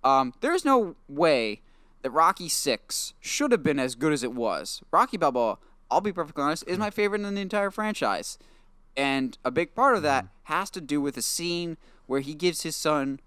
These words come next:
Speaker 1: um, Robert, the speech
Speaker 2: Oh.
Speaker 1: about life. It ain't about how
Speaker 2: Oh,
Speaker 1: hard you hit.
Speaker 2: absolutely.
Speaker 1: It's
Speaker 2: Oh.
Speaker 1: about how hard you can get hit.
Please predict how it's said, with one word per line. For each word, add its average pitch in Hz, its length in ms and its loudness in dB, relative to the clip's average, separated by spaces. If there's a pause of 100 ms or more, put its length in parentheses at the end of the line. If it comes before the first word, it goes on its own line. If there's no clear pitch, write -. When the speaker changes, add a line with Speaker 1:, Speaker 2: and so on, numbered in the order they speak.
(160)
Speaker 1:
um, 120 300 4
Robert, 135 540 4
the 131 100 -4
speech 156 380 -4
Speaker 2:
Oh. 127 60 4
Speaker 1:
about 123 260 4
life. 117 560 -2 (760)
It 139 120 2
ain't 240 180 4
about 247 260 6
how 202 160 8
Speaker 2:
Oh, - 20 6
Speaker 1:
hard 196 240 4
you 175 80 2
hit. 147 60 0 (280)
Speaker 2:
absolutely. - 200 -20
Speaker 1:
It's 139 100 -8
Speaker 2:
Oh. - 20 -2
Speaker 1:
about 180 160 4
how 175 200 6
hard 175 200 4
you 175 80 -8
can 113 240 -8
get 139 220 2
hit. 123 240 -4